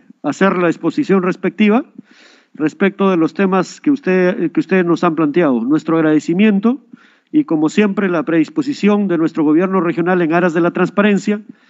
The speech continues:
de poder, pues, este, realizar las exposiciones correspondientes de los diferentes puntos que ustedes nos han mencionado previamente. Así que nuestro saludo y nuestro agradecimiento, reiterarle desde acá, desde nuestra región.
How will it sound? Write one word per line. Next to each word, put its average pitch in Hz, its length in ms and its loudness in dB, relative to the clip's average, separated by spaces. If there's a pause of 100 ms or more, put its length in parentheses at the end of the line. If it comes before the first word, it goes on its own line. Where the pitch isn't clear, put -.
(320)
de 165 160 0
poder, 170 380 0
pues, 190 260 -2
este, 156 480 0
realizar 165 880 0 (520)
las 160 360 0
exposiciones 170 680 -2
correspondientes 202 760 0
de 175 80 -2
los 160 120 0
diferentes 175 500 -2
puntos 185 380 0
que - 80 0
ustedes 175 680 -2
nos 147 180 -2
han 165 140 0
mencionado 160 640 0
previamente. 147 580 0 (240)
Así 160 240 -2
que 170 160 2
nuestro 156 260 0
saludo 185 320 2
y 185 60 2
nuestro 165 240 -4
agradecimiento, 170 840 0
reiterarle 160 500 0
desde 143 160 0
acá, 165 160 -2
desde 160 140 2
nuestra 143 280 -2
región. - 260 -6